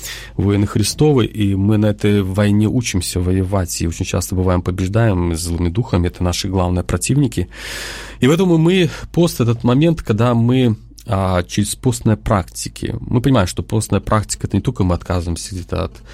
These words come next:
каких-то наших блюд, которые нравимся, но очень тяжело, например, отказаться сегодня от интернета.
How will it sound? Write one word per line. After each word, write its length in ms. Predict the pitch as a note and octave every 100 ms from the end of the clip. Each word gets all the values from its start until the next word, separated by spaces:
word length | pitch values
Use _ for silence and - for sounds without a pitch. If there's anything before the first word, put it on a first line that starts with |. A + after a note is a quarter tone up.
| - - -
каких-то 360 | G#2+ G2+ -
наших 280 | F#2+ F2+ F#2
блюд, 180 | F#2 C3
которые 280 | G#2 - F#2
нравимся, 500 | F2+ F#2 F2+ - G2
но 220 | A2 A2 - - -
очень 240 | - - A#2
тяжело, 320 | A#2+ A2 G2
например, 280 | F#2+ G2+ F#2+
отказаться 460 | - F#2 F2 -
сегодня 340 | - G2+ E2+ E2
от 120 | -
интернета. 640 | F#2 C3+ D3+ C#3+ - -